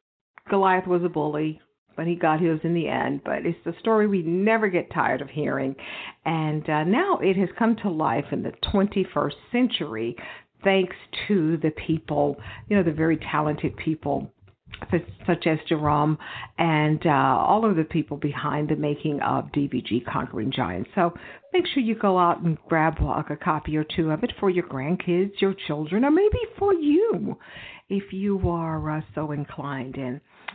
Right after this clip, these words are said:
I just really enjoy, I just couldn't stop asking him so many questions, as we can see, <laughs> because, uh, just fascinated by that kind of work, visual effects artist. Um, something to think about if you have that type of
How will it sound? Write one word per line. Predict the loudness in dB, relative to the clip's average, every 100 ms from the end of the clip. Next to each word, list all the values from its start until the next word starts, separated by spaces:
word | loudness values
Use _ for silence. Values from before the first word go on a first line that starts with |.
| -2
I | 0 2
just | 0 0
really | 0 2 2
enjoy, | 2 2
I | 0
just | 0 0
couldn't | -2 0
stop | 0 -2 -2 -2
asking | -2 0 -2
him | -2 -2 -2
so | -4
many | -4
questions, | -2 -2 -2 -4 -6
as | -6 -6
we |
can | -8 -10 -8
see, | -4 2 2
<laughs> | 4
because, | 2 0 0 2 2 -4 -12 -8 -10 -4
uh, | 2 4 4 2
just | 0 0 0 0
fascinated | 0 2 2 2 2 0 -2 -4
by | -2 0 0 -2 0
that | 0 0
kind | 2 2
of | 2 -2
work, | -6 -2 -2 -2
visual | 0 0 0 -4
effects | -4 -4 -6 -6 0
artist. | 2 2 2 0 -4 -14 -20 -18 -16 -18 _ -2
Um, | 2 2 -2 -8 -18 _ _ _ _ _ _ _ _ -2
something | 0 4 2 2
to |
think | 0 2 2 2
about | 2 0
if | 0
you | -2 -2
have | 0 -2 -2 -6 _
that | -2 0 0 -4
type | -6 -4
of | -6